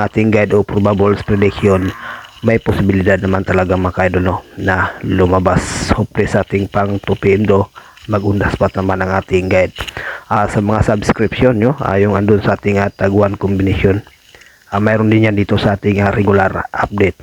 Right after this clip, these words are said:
So, itong regular update ay kabuuhang guide natin sa araw, mga ka-idol, no? Okay. So, move on tayo, mga ka-lods.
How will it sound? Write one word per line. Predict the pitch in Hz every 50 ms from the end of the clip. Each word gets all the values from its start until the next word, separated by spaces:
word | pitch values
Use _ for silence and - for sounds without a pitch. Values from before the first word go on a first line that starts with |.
| - - - -
So, | - 104 101 104 101
itong | 101 - 117 113
regular | 117 110 110 110 110 104 104
update | 110 110 - 107 104 101 - -
ay | - 104 101 107 101 -
kabuuhang | - 98 101 104 101 104 107 107 104 104
guide | 104 98 101 104 -
natin | - - 104 101 101 101 98 - - _ - - - - - -
sa | - - - 110 110 107 104 - - - _ _
araw, | - - 107 110 110 110 104 95
mga | 95 95 92 92 90
ka-idol, | - - 95 92 98 98 90 92
no? | 95 98 110 - - _ _ _ _ - - _ _ _ _ _ _ _ - - - - _ _ _ -
Okay. | 95 87 - - 143 135 - - - - - - - - - _ -
So, | - - 127 113
move | 104 113 113 107
on | 107 117 117 107
tayo, | 113 113 117 117
mga | 117 113 110 -
ka-lods. | 107 107 123 147 156 131